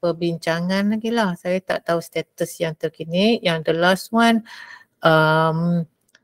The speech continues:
kalau, uh, pada saya, <laughs>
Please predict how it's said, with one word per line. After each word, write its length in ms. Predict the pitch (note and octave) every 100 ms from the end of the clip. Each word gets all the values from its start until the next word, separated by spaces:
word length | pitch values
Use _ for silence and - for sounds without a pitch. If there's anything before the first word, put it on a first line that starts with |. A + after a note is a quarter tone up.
| _ _ _ _ _
kalau, 320 | - E3 F3 E3 - _ -
uh, 400 | - E3+ D#3 D3+
pada 200 | D3 D#3+ D#3+
saya, 720 | F3 F3 G#3 G#3 G#3+ G#3+ G3+ G#3 _ _ _ _ _ _ _ _ _
<laughs> 80 | G3